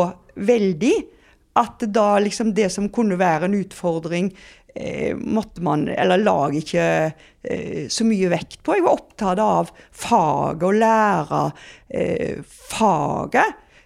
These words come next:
Men jeg var også ute på Løkenhavna, ute i Bærum, for jeg skulle lære å bygge og, eh, rekkehus, eller nye boliger.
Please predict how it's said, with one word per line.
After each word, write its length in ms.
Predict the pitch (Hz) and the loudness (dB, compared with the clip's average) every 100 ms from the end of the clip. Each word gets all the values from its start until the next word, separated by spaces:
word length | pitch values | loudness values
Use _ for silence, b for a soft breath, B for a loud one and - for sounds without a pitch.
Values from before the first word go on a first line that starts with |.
| b - | b 0
Men 200 | 240 247 | 2 2
jeg 220 | - 226 | 2 2
var 220 | 240 202 | 2 2
også 340 | - 254 185 - | 2 0 -2 -6
ute 520 | - 247 240 - - 170 - - | 0 2 0 -4 -2 -2 -2 -8
på 120 | - 185 175 175 170 - - - - 226 | -4 0 2 2 0 -4 -8 -10 -4 2
Løkenhavna, 720 | 220 220 214 - 170 151 165 | 2 2 -2 -8 -6 -6 -4
ute 220 | 190 185 | -4 -2
i 20 | 185 | 0
Bærum, 400 | 190 180 156 208 | 2 2 -2 -2
for 120 | 220 | -2
jeg 80 | 202 | 0
skulle 160 | 202 | 0
lære 160 | 190 180 | 2 0
å 20 | |
bygge 240 | 190 175 156 147 B B - | 0 2 0 0 B B -6
og, 240 | 214 170 - - | -4 -2 -6 -4
eh, 380 | 190 180 170 175 | 0 0 0 -2
rekkehus, 460 | 214 - 208 277 | -4 -4 -4 0
eller 160 | 233 220 | 2 4
nye 320 | 226 208 175 | 4 4 2
boliger. 460 | 165 170 156 220 | 0 0 2 2